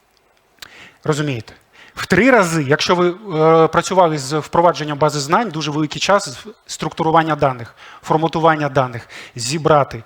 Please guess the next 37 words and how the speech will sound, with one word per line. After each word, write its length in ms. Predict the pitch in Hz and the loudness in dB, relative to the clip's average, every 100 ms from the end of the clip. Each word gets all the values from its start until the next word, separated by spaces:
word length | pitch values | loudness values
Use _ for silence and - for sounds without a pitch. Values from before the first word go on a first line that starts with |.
| - - | -18 -6
правильно 380 | - 156 165 165 | -2 0 0 -2
розподілити, 720 | 165 170 165 175 156 127 113 - - | -2 -4 -2 -2 -2 -4 -12 -18 -6
навчати 600 | 135 170 - 165 135 135 | -2 -2 0 0 0 -2
і 20 | |
тому 200 | 131 160 | -6 -6
подібне. 440 | 165 151 139 117 113 - - | -6 -6 -8 -12 -14 -16 -18
В 100 | - | -6
три 220 | - 175 | 0 4
рази, 400 | 202 180 156 196 | 4 4 0 -2
це 180 | 240 - | -2 -4
вже 140 | 160 147 | -2 -4
був 160 | 147 | -4
цифровий 380 | - 170 170 147 | -6 -2 0 0
показник, 540 | 139 151 139 180 226 - - | -4 -4 -2 -2 -2 -10 -20
це 200 | - - | -4 2
у 100 | 180 | 2
нас, 340 | 156 160 - - | 4 0 -2 -6
е, 640 | 147 143 147 147 147 147 | -2 2 4 4 4 2
інформація 460 | 175 135 151 160 - | 0 -2 0 0 0
розміщена 400 | 143 147 - 143 | -4 -4 -6 -4
в 40 | |
базі, 220 | 135 175 147 | 0 0 0
то 100 | 135 | -10
скоротився 460 | - 143 170 - | -6 -6 -6 -8
час 220 | 143 165 | -4 -4
саме 200 | - 151 | -2 -6
на 60 | 147 | -6
адміністрування. 640 | 131 139 131 - 131 110 101 _ _ - - - - - - _ | -6 -10 -14 -14 -14 -14 -18 _ _ -20 -20 -20 -20 -20 -20 _
Яка 200 | 151 175 | 0 2
у 80 | 214 | 2
мене 180 | 208 202 | 2 0
ще 140 | - | 0
була 220 | 180 190 | 4 4
головна 380 | 151 160 156 156 | 4 2 0 0
біль, 260 | 143 185 247 | 0 0 0
це 340 | - 175 170 | 0 2 4
якість. 640 | 185 160 127 - - - | 4 2 2 -6 -16 -18